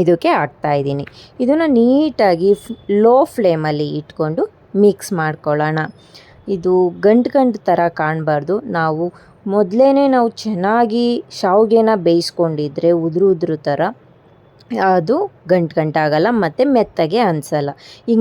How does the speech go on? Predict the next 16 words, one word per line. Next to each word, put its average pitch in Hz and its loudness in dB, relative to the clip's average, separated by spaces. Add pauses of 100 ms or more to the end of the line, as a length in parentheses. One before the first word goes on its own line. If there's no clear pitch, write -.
ನೋಡ್ತಾ 240 2
ಇರ್ಬೋದು 185 2
ನೀವು, 170 0 (160)
ನೋಡೋಕ್ಕೆ 196 2 (160)
ತುಂಬಾ 196 0 (300)
ಚೆನ್ನಾಗಿ 175 0
ಬರುತ್ತೆ. 160 -2 (100)
ನನಗಂತೂ 156 -6 (100)
ಬಾಯಲ್ಲಿ 175 2
ನೀರು 160 -2
ಬರುತ್ತೆ. 151 -4 (120)
ಮಕ್ಕಳಂತೂ 185 -2 (140)
ತುಂಬಾ 254 2 (240)
ಇಷ್ಟಪಟ್ಟು 233 0 (120)
ಕಾ-, 160 0 (200)
ಖಾಲಿ 185 4